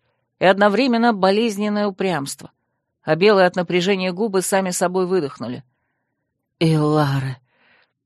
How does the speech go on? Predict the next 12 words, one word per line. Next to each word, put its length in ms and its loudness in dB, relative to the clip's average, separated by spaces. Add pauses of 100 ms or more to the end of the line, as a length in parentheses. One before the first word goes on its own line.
Таира, 580 -2
Сатура, 760 -6 (720)
пусть 260 -2
свет 500 -2
будет 400 -4
мне 280 -4
свидетелем 720 -2
навеки. 500 -6 (560)
Я 440 0
принимаю 720 0
этот 360 -4
выбор. 400 -6